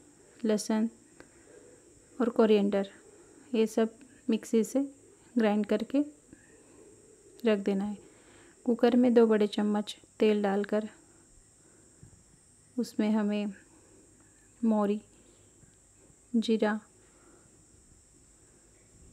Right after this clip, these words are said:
और जो लहसुन, अदरक और हरी मिर्च का पेस्ट बनाया था वो डालना है, अच्छे से मिला लेना है और उसमें पम्पकिन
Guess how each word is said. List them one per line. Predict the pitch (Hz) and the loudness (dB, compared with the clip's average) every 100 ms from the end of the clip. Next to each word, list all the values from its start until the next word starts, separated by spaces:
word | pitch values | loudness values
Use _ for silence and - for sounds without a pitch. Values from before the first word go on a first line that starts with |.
| - _ _ _ _ _ _ _ _ _ _ _ _ _ 247 | -20 _ _ _ _ _ _ _ _ _ _ _ _ _ -2
और | 214 208 - - | 0 0 -4 -6
जो | 226 226 | 2 4
लहसुन, | 220 220 214 233 226 | 4 4 2 2 2
अदरक | 220 214 214 208 - - - - - _ _ _ _ - - - - - - _ _ - | 2 0 0 -2 -4 -20 -20 -20 -20 _ _ _ _ -20 -20 -20 -20 -20 -20 _ _ -4
और | 214 196 208 | -2 -2 -2
हरी | 190 220 220 | 0 2 4
मिर्च | 214 208 | 2 -2
का | - 208 - - | -4 -6 -4 -2
पेस्ट | 220 220 220 | 0 0 0
बनाया | 208 196 196 | 0 0 -2
था | 240 | -2
वो | 262 208 | 0 2
डालना | 190 185 185 | 0 -2 -4
है, | 190 240 254 - | -4 -6 -8 -6
अच्छे | 202 - 208 | -4 -2 -2
से | - | 0
मिला | 214 214 220 | 0 2 2
लेना | 220 196 190 | 2 0 -4
है | 208 - _ _ | -8 -14 _ _
और | 233 214 | -2 0
उसमें | 214 - 208 202 214 - - - - - - _ | 0 0 -2 -2 -4 -8 -18 -20 -20 -20 -20 _
पम्पकिन | 214 214 202 214 220 | -2 0 0 0 0